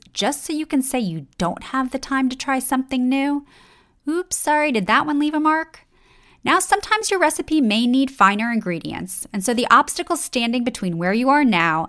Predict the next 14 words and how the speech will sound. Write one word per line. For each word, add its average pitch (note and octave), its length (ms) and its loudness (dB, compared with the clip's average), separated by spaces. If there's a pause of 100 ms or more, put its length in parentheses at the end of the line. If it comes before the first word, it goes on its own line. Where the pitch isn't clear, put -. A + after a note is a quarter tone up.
and F3+ 120 -4
the F3 80 -2
life F3 320 0
you A#3 100 -2
want A#3+ 140 2
to C4 60 2
be C4+ 100 0
living F3+ 400 -2
is F3 200 -6
investment F3+ 520 0
in F3 100 -2
education G3 760 -4 (100)
or F#3 80 0
equipment. - 560 -8